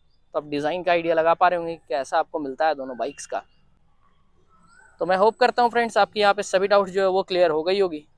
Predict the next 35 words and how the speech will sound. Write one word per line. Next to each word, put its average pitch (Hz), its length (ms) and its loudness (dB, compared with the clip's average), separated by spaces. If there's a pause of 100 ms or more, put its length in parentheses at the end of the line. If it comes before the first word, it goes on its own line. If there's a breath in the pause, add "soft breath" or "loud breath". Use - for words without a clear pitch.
(100)
बाकी 160 260 -2
लाइट्स 185 320 0
वगैरह 190 260 0
जो 180 120 -2
है 180 60 0
वो 175 160 -2
सेम 208 280 -2
आपको 208 200 -2
मिलती 180 300 -4
है 165 100 0 (580)
हेलोजन 160 320 0
बल्ब 165 200 4
में, 156 240 -8
इंडिकेटर्स 165 540 -6
भी 180 80 -6
कंपनी 165 340 -6
बल्ब 156 200 0
में 156 100 -6
प्रोवाइड 156 380 -6
कर 165 120 -4
रही 190 160 -6
है। 156 80 -4 (500)
फ्रंट 208 200 2
का 240 100 4
जो 226 80 4
फेंडर 214 300 2
है 220 60 4
इसमें 214 200 -2
भी 208 80 0
आपको 208 180 0
ग्राफिक्स 185 380 2
देखने 190 280 -4
को 196 100 -4
मिलता 165 300 2
है। 156 120 0